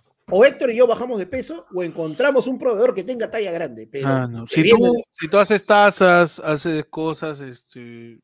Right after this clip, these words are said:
Speaker 2: chévere. Nos vemos.
Speaker 1: Nos vemos
Speaker 2: El, el
Speaker 1: el
Speaker 2: sábado, el
Speaker 1: viernes,
Speaker 2: sábado.
Speaker 1: el, no, el viernes de repente, mano, hay parada de pechis y Perú queda
Speaker 2: ¿Verdad?
Speaker 1: tercero.
Speaker 2: El viernes, si Perú
Speaker 1: Claro.
Speaker 2: queda,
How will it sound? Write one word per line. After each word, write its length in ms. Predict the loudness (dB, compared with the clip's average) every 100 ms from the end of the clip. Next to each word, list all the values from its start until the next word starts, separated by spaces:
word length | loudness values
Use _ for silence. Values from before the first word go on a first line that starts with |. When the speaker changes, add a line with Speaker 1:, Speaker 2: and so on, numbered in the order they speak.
| _
Speaker 2:
chévere. 420 | -8 -8 -10 -20 _ _ _ _ -12
Nos 100 | -2
vemos. 560 | 0 0 -2 -6 -16 _ _ _ _ _ _ -20 -20 _ _ _ _ _ _ _ _ _ _ _ _ _ _ _ _ _ _ 0
Speaker 1:
Nos 160 | 4
vemos 180 | 6 6 4
Speaker 2:
El, 60 | 2
el 200 | 0 -14 -8 0
Speaker 1:
el 160 | 0
Speaker 2:
sábado, 240 | 4 4 6
el 60 | 4
Speaker 1:
viernes, 60 | 2
Speaker 2:
sábado. 280 | -4 -4 -8
Speaker 1:
el, 180 | -10 -12 -10
no, 160 | -8
el 80 | 0
viernes 260 | 2 2 -2
de 60 |
repente, 380 | -6 -8 -8 -8
mano, 240 | -10 -10 -14
hay 80 |
parada 260 | -8 -2 0
de 40 |
pechis 280 | -2 -6 -10
y 180 | -8 -10
Perú 300 | -8 -4 -2
queda 160 | -2 -2
Speaker 2:
¿Verdad? 420 | -2 2 4 4
Speaker 1:
tercero. 40 |
Speaker 2:
El 100 | 2 -2
viernes, 320 | -2 -2 -4
si 100 | -6
Perú 180 | -2 2
Speaker 1:
Claro. 200 | 2 4
Speaker 2:
queda, 220 | 2